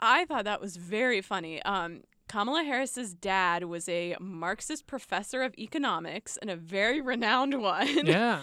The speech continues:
Speaker 1: for, like, a long ass time. Who, uh, and there's some tea there. Apparently, you remember, you guys all, I'm sure you remember that, like,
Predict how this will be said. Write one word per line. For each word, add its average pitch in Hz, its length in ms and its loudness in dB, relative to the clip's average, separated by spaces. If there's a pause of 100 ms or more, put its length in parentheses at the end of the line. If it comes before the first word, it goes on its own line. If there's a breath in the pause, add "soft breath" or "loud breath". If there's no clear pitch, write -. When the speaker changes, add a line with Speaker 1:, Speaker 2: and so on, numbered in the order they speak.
(220 loud breath)
Speaker 1:
for, 285 160 4
like, 208 240 4
a 208 120 4
long 196 340 0
ass 277 260 0
time. 190 420 -2
Who, 185 680 -4
uh, 180 200 -8 (120)
and 180 160 -8
there's 339 200 -6
some 269 160 -4
tea 269 200 -6
there. 180 320 -2
Apparently, 196 680 -6 (420 soft breath)
you 285 140 -2
remember, 381 220 2
you 339 140 -2
guys 214 240 2
all, 196 220 2
I'm 185 140 -2
sure 208 160 -8
you 208 60 -4
remember 170 340 -6
that, 165 180 -8
like, 170 320 -10